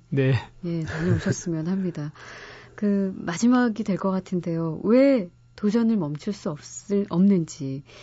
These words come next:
Speaker 2: 이번 미국 자전거 횡단을 다 끝마쳤을 때 그런 기분, 그거를 말씀으로 좀 표현을 해주신다면 이해가 쉬울 것 같아요.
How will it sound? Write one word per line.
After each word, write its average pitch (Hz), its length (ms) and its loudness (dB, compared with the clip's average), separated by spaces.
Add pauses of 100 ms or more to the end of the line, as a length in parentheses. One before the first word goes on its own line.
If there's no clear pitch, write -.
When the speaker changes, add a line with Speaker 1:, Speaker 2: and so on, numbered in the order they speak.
(200)
Speaker 2:
이번 175 400 2
미국 175 220 2
자전거 170 680 -2
횡단을 185 460 -2
다 - 260 -14
끝마쳤을 285 680 0
때 156 460 -4
그런 160 360 -6
기분, 208 480 -2 (540)
그거를 185 420 -4 (480)
말씀으로 208 640 2
좀 214 280 0 (260)
표현을 381 340 6
해주신다면 247 880 2 (540)
이해가 208 300 2
쉬울 285 200 -4
것 254 120 -4
같아요. 170 560 -6